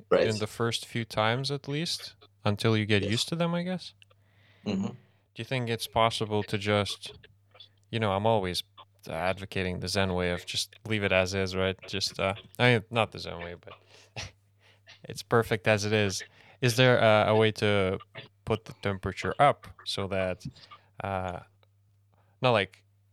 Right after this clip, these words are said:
Speaker 2: the temperature, but your comfortable temperature up somehow? <laughs> 'Cause, like,
Speaker 1: Right,
Speaker 2: now you're,
Speaker 1: some
Speaker 2: you're sort of bringing it down and you're getting used to being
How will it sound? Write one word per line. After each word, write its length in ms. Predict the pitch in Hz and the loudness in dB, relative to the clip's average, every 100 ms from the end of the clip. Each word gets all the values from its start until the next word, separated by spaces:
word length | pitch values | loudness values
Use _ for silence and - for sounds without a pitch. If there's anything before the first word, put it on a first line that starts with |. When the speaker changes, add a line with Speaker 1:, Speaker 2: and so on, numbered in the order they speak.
| - - | -20 -14
Speaker 2:
the 180 | 104 107 | -12 -6
temperature, 520 | - 110 98 95 98 | -2 -2 -2 -6 -6
but 340 | 95 98 95 | -4 -4 -2
your 160 | 113 107 | 0 0
comfortable 520 | - 127 131 98 92 | 2 0 0 -6 -6
temperature 600 | - - 92 95 - 90 | -6 -10 -8 -12 -8 -6
up 140 | 90 - | -6 -6
somehow? 480 | - 90 90 90 90 - - _ _ _ _ _ | -8 -8 -8 -8 -10 -18 -20 _ _ _ _ _
<laughs> 460 | - - - - - | -10 -10 -10 -16 -12
'Cause, 160 | 107 98 | 0 4
like, 140 | 107 | 4
Speaker 1:
Right, 20 | |
Speaker 2:
now 180 | 120 120 | 6 6
you're, 140 | 117 | 6
Speaker 1:
some 40 | 107 | 4
Speaker 2:
you're 180 | 110 113 | 2 2
sort 240 | - 123 | 4 4
of 140 | 101 | 2
bringing 340 | 95 123 113 107 | 2 2 4 0
it 100 | 98 | 2
down 300 | 120 117 107 | 4 4 2
and 80 | 104 | -2
you're 100 | 104 | -2
getting 280 | 110 110 107 | 0 0 -2
used 320 | 117 113 - | -2 -2 -2
to 240 | 101 101 | -4 -4
being 420 | 95 107 104 98 | -4 -4 -4 -6